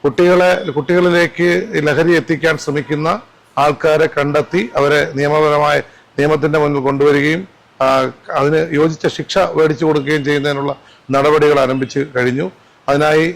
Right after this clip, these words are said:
ഒരു, ആ, പൊതുജന ഒരു കൂട്ടായ്മ, ആ, രൂപം കൊണ്ടിരിക്കുന്നു.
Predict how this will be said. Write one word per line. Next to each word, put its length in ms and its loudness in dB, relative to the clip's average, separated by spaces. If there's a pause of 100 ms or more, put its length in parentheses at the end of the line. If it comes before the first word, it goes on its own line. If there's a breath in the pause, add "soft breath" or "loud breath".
ഒരു, 420 0 (400)
ആ, 260 2
പൊതുജന 580 0 (220)
ഒരു 260 -2
കൂട്ടായ്മ, 420 2 (440)
ആ, 200 2
രൂപം 260 2
കൊണ്ടിരിക്കുന്നു. 580 -2